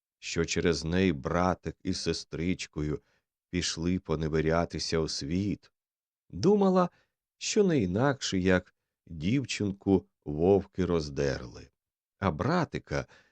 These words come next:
який обернувся на козлика,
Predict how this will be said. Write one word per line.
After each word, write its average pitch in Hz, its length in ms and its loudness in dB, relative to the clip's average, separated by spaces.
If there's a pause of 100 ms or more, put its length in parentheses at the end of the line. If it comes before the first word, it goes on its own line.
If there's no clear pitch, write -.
(160)
який 82 300 -2
обернувся 85 840 0
на 71 140 -6
козлика, 104 840 0